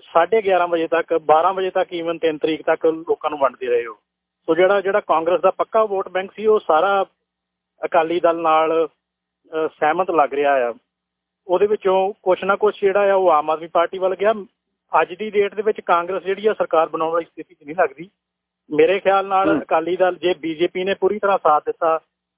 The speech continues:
Speaker 1: ਅਕਾਲੀ ਦਲ ਦਾ, ਤੇ ਅਕਾਲੀ ਦਲ ਸਰਕਾਰ ਬਣਾਊਗਾ ਜਾਂ ਹੰਗ ਅਸੈਂਬਲੀ ਰਹੂਗੀ। ਸੋ ਕਾਂਗਰਸ ਅੱਜ ਦੀ ਡੇਟ ਕ-, ਸਰਕਾਰ ਬਣਾਉਣ ਵਾਲੀ ਸਥਿਤੀ 'ਚ, ਸਥਿਤੀ 'ਚ ਨਹੀਂ ਲੱਗ ਰਹੀ ਬਿਲਕੁਲ।
Speaker 2: Very good, ਬਹੁਤ ਵਧੀਆ ਵਿਸ਼ਲੇਸ਼ਣ ਕੀਤਾ। ਅਹ, ਪਰਿਵਾਰ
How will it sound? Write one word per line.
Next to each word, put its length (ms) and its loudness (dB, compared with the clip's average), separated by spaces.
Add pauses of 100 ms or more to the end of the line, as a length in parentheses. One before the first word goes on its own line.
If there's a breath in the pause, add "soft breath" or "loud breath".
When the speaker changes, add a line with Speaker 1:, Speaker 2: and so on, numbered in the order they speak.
Speaker 1:
ਅਕਾਲੀ 320 0
ਦਲ 200 4
ਦਾ, 240 0 (340)
ਤੇ 100 -2
ਅਕਾਲੀ 340 0
ਦਲ 140 2
ਸਰਕਾਰ 360 0
ਬਣਾਊਗਾ 420 0
ਜਾਂ 240 0
ਹੰਗ 200 -2
ਅਸੈਂਬਲੀ 340 -4
ਰਹੂਗੀ। 420 -2 (400)
ਸੋ 100 4
ਕਾਂਗਰਸ 760 0
ਅੱਜ 80 -2
ਦੀ 140 -8
ਡੇਟ 200 0
ਕ-, 340 -4
ਸਰਕਾਰ 320 0
ਬਣਾਉਣ 220 -4
ਵਾਲੀ 140 0
ਸਥਿਤੀ 440 -16
'ਚ, 40 -20
ਸਥਿਤੀ 400 -12
'ਚ 80 -6
ਨਹੀਂ 160 -2
ਲੱਗ 140 2
ਰਹੀ 160 -4
ਬਿਲਕੁਲ। 320 -8 (2000)
Speaker 2:
Very 160 2 (100)
good, 180 2
ਬਹੁਤ 300 2
ਵਧੀਆ 280 4
ਵਿਸ਼ਲੇਸ਼ਣ 480 -2
ਕੀਤਾ। 880 -2
ਅਹ, 960 -6
ਪਰਿਵਾਰ 600 2